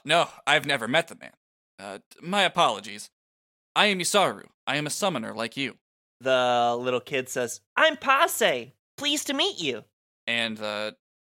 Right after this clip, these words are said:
Speaker 1: other person there, who's just a guy, <laughs> I wouldn't know how else to
Speaker 2: Mm-hmm.
Speaker 1: describe him, uh, but he says, "And I am Maroda. I'm guarding my big brother here."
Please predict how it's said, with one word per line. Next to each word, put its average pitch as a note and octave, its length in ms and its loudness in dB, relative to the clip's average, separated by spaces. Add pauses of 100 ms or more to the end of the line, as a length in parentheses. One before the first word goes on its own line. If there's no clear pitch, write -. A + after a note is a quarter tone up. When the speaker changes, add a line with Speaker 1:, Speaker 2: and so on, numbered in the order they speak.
(120)
Speaker 1:
other D3+ 360 0 (100)
person A#2+ 460 -6
there, A#2 200 -6
who's B2 160 -10
just G3+ 240 -4
a C#3 80 -2
guy, A#2+ 360 0 (240)
<laughs> - 240 -10
I G3 140 6
wouldn't D#3 240 -2
know B2+ 120 -6
how B2 200 0
else A#2 120 -4
to A2+ 60 -8
Speaker 2:
Mm-hmm. A2+ 60 -10
Speaker 1:
describe A2 380 -4
him, G3 200 -2 (260)
uh, A2+ 220 0
but A2 160 -6
he A#2 120 -6
says, A2 360 -6 (180)
"And B2 100 -6
I D3+ 80 2
am F3 120 0
Maroda. D#3 440 0 (180)
I'm B2 160 -2
guarding D#3+ 340 2
my A2+ 120 -4
big B2+ 220 -2
brother C#3+ 280 0
here." A2 260 -16